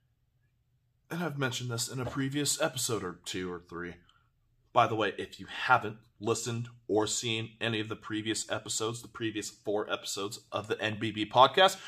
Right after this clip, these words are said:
you can find it on YouTube. You can also find it on most podcasts, including Red Circle, Spotify, Google Podcast. Hopefully, eventually, it'll be on Apple.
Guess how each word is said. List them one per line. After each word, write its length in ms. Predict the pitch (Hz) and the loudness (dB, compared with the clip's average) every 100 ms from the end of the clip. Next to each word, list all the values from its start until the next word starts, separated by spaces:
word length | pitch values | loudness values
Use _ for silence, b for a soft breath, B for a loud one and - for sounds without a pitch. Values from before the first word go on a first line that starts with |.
| B | B
you 100 | 165 | -2
can 120 | 165 | 2
find 240 | 180 190 180 | 8 10 10
it 80 | 160 | 4
on 180 | 175 | 2
YouTube. 440 | 147 143 156 156 147 | 2 2 2 2 0
You 100 | 147 | 0
can 120 | 156 | 6
also 240 | 143 139 | 8 6
find 260 | 156 143 139 | 2 4 4
it 120 | 143 | 4
on 220 | 127 139 | 4 4
most 240 | 123 120 - | 4 -2 4
podcasts, 500 | 180 165 131 107 - | 6 6 4 0 -2
including 320 | 95 107 101 | -2 -2 4
Red 180 | 110 - | 4 4
Circle, 480 | 123 131 160 170 B B B | 2 2 0 -2 B B B
Spotify, 720 | - 214 185 139 120 104 69 b b b b _ _ - | 6 10 10 10 6 6 4 b b b b _ _ -4
Google 240 | 113 143 | 0 0
Podcast. 800 | - 190 180 - 110 - - - _ _ _ _ | 8 10 10 6 2 0 -8 -12 _ _ _ _
Hopefully, 420 | - 123 120 151 147 | 4 4 4 2 4
eventually, 500 | 156 165 - 170 165 | 4 2 0 0 2
it'll 140 | 160 | 2
be 140 | 151 | 6
on 180 | 175 175 | 6 10
Apple. 400 | 185 156 101 - | 10 10 6 -10